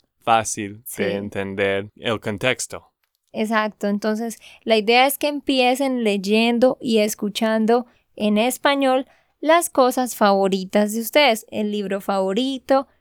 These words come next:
Speaker 2: la serie favorita, la película, ¿sí? Ok, el nueve es, otra vez, aprender una lengua y perfeccionarla es como cuando vas al gimnasio y quieres perfeccionarlo.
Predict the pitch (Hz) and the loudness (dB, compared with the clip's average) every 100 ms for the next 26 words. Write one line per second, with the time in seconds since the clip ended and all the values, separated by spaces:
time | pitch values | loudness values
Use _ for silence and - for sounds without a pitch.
0 | _ 247 269 - 220 208 214 214 - 208 | _ 2 2 4 2 2 2 -2 -2 -2
1 | 202 208 254 262 226 247 240 220 _ _ | 0 0 -2 -4 -2 -2 -2 -6 _ _
2 | 254 254 240 220 220 220 214 202 214 254 | -2 2 0 0 -2 0 0 0 0 -2
3 | 392 _ _ - 240 277 262 226 208 214 | -2 _ _ -2 2 4 4 4 2 0
4 | 233 294 339 240 214 190 - _ _ _ | 2 2 0 0 0 -2 -8 _ _ _
5 | _ 247 233 240 226 196 190 - 233 220 | _ 2 4 4 4 2 -2 -6 -2 -2
6 | 214 240 294 302 320 359 381 403 427 _ | 2 2 2 2 2 0 -2 -8 -10 _
7 | _ _ _ _ _ - 214 226 208 220 | _ _ _ _ _ -8 2 2 2 0
8 | 214 220 202 220 285 330 370 427 _ _ | 0 0 2 4 2 2 -2 -4 _ _
9 | _ 220 214 - 247 233 208 214 - _ | _ -2 0 0 0 0 0 -2 -10 _
10 | - 240 220 208 208 233 226 208 202 226 | 0 2 4 4 4 2 0 0 2 2
11 | 269 320 320 240 - 196 202 - 196 185 | 0 -2 0 -2 0 0 0 -2 -4 -4
12 | 185 190 190 190 185 190 | -4 -4 0 0 0 -4